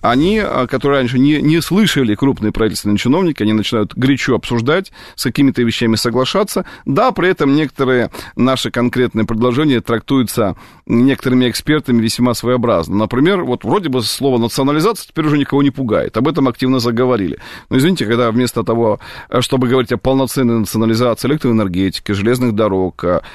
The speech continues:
о полной национализации предприятий В П К и так далее, э, эту идею пытаются подменить национализацией Макдональдса, ну, это, конечно, не та идея, с которой К П Р Ф всё это время шла к обществу, к избирателям, если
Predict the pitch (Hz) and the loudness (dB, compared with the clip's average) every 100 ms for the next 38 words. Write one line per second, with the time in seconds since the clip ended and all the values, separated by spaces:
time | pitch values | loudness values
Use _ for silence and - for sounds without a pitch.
0 | - - 95 143 151 143 123 113 117 117 | -14 -6 -2 2 2 2 0 -2 -2 0
1 | 113 123 - - 104 113 117 104 101 - | 0 0 -2 -6 -4 -2 -2 -2 -4 -4
2 | - 113 101 - 110 113 107 98 - - | -2 0 0 0 -2 0 0 -2 -4 -18
3 | - - 120 127 143 151 135 127 143 117 | -18 -4 0 2 2 2 2 2 0 0
4 | 131 120 110 120 123 120 120 120 131 123 | -2 -2 -2 2 2 2 0 0 0 0
5 | 117 127 - 123 131 143 226 156 104 - | 0 -2 2 2 2 2 2 0 -2 -8
6 | 85 - - - 135 170 139 131 135 - | -10 -12 -14 -2 0 0 0 0 0 0
7 | 131 127 156 170 127 110 139 147 - 107 | 0 2 2 0 0 0 0 -2 -4 -2
8 | 120 113 - - 120 143 - - - - | 0 0 -4 -2 0 0 -4 -18 -12 -2
9 | 147 113 113 117 151 127 98 - 120 98 | 0 0 0 0 2 2 0 0 -2 0
10 | 151 - 123 - 110 98 87 - 139 104 | -2 -2 -6 -4 0 0 -2 -2 -2 2
11 | 104 139 131 127 117 104 110 | 2 0 0 0 0 0 -4